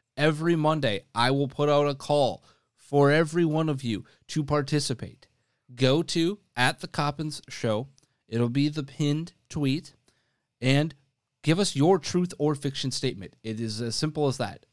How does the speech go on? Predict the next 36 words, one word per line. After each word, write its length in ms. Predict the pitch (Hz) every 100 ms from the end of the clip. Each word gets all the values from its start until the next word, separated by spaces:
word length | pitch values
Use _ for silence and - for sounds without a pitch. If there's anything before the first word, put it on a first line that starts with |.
| _
Make 240 | 120 131 208
a 80 | 196
statement, 520 | - 156 120 - - -
a 100 | 107
declaratory 800 | 101 - 143 165 156 151 151 143
statement, 500 | - 151 143 175 - _ - _ -
and 320 | 117 104 101
we 180 | 135 180
will 440 | 165 113 180 220 _ _ _ _ _ _
put 180 | 139 139
it 120 | 196
on 160 | 214
the 120 | 220 117
air, 240 | 104 175 _ _ _ _ _ _
put 260 | - 135 156
it 180 | 180 - _ _ _ _ _ _
out 200 | 139 165
on 160 | 175 175
our 100 | 185
Rumble 340 | 170 156 160
channel, 420 | 151 151 175 190 - _ 120
rumble 280 | 127 151
dot 220 | 151 147 143
com 180 | 147
backslash 520 | 139 131 - 131 139 -
critical 340 | 127 139 156
thinking, 400 | 135 107 104 151 _ _ _ _ -
and 160 | 120
you 100 | 117
get 140 | 117 -
to 100 | 113
participate 720 | 120 131 180 170 135 98 - _ -
in 160 | 120 113
this 160 | 120
very 240 | - 113 110
show. 300 | - 123